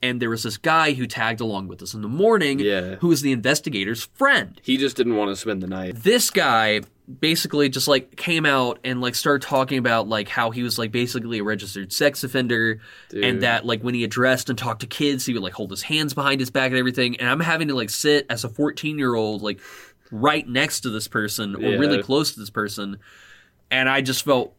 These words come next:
Speaker 1: wildly uncomfortable. It, it, it was, it was a very odd and uncomfortable conversation to have.
Speaker 2: Yeah.
Speaker 1: Me being a minor in the vehicle, and it was, it, it was odd.
Speaker 2: The <sighs> ma-, the main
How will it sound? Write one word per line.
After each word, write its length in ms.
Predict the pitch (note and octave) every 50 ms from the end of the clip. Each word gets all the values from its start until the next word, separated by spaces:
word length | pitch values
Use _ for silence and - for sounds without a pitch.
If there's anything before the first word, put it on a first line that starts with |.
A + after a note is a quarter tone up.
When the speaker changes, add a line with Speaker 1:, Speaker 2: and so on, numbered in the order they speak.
| _ -
Speaker 1:
wildly 760 | - A#2+ G#2+ A#2+ C#3 D#3 E3 F3 F3 D#3+ D3+ C#3+ C3 C3+ B2
uncomfortable. 800 | A2 G2+ G2 - - - C3+ A2+ G#2+ - - F#2+ G2+ G2+ F#2+ F2+ -
It, 60 | -
it, 380 | - G2+ G2 E2+ G#2 C#3+ C#3 - D#3+ E3+
it 80 | E3
was, 220 | E3 E3 D3+ C3 -
it 100 | - E3+
was 180 | F3 D#3+ C#3+
a 60 | D#3+
very 320 | D3 F#3 G3+ G3+ F#3+ - -
odd 460 | - D3 D3+ D3+ D#3 D#3 D#3 D3+ D3+ -
and 120 | C#3+ C#3 C3
uncomfortable 500 | B2+ A#2 - C#3+ B2+ A#2+ C3 A#2+ A#2+ A2
conversation 560 | - B2+ A#2+ A2+ A2 G#2+ - B2+ A#2 A2+ B2
to 60 | G#2+
have. 380 | G#2+ A2+ A2 G#2+ G2+ G2 F#2+ G2+ F#2 - _ _ _ _ _ -
Speaker 2:
Yeah. 180 | A2 G#2+ C3 B2
Speaker 1:
Me 220 | C#3 D3 C#3+ C#3
being 340 | - C3 C3 C3 B2+ A#2+ A2+
a 140 | A2+ A#2 A2
minor 520 | A2 A#2 C3 C#3 C#3+ C3 B2 A#2 G#2+ G#2
in 280 | G2 - B2+ A#2+ A2 G#2
the 80 | G#2+
vehicle, 560 | G#2+ B2 B2 A#2 G#2 G2 - G#2+ G2+ G2 F#2+
and 120 | - A2+ A2+
it 40 | A2+
was, 260 | A2 G#2+ G#2+ - - -
it, 140 | C3 C3+ C3
it 220 | F2+ F2 C3 C#3+
was 240 | C3+ C3 B2+ A2+ A#2+ - -
odd. 420 | - G2+ F#2 E2 D2+ C#2 B1+ A#1+ - _ - - _ - - - - - - _ _ -
Speaker 2:
The 380 | - B2+ C3 C3 C3 B2+ A2+ G#2+ G#2 - - - - - -
<sighs> 340 | - - - - - - -
ma-, 420 | B2+ C#3 E3 F#3+ G3+ G3+ E3 D#3+
the 120 | C#3+ D3
main 560 | D3 D3 D#3 D#3 F3+ F#3+ G3+ G#3 G#3 G3+ F#3